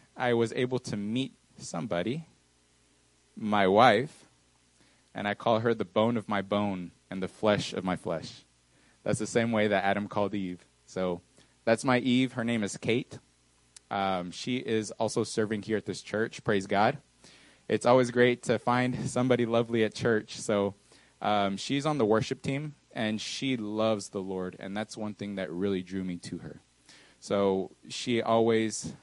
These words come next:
uh, helps me out. If my spirit convicts me, she encourages me. She points me to the Word of God, and that's exactly an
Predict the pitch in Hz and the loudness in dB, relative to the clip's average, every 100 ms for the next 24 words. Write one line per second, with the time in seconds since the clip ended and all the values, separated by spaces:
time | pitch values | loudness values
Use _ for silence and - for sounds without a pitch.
0 | _ - 104 95 90 101 113 - 104 98 | _ -12 -6 -4 -4 -4 -6 -8 -6 -4
1 | 101 - _ - _ _ 101 - _ 107 | -4 -6 _ -20 _ _ -8 -8 _ -6
2 | 98 - 110 - 98 92 98 - 101 95 | -4 -2 -2 -2 -8 -6 -6 -6 -8 -8
3 | - 98 90 - 95 95 92 - 92 90 | -8 -10 -10 -6 -6 -4 -8 -10 -10 -10
4 | 98 - 98 92 98 92 95 92 92 90 | -12 -8 -8 -8 -12 -12 -8 -4 -4 -4
5 | 90 87 87 - _ _ - 98 101 - | -6 -4 -6 -10 _ _ -10 -4 -4 -4
6 | 95 95 92 90 95 90 | -10 -4 -4 -4 -8 -8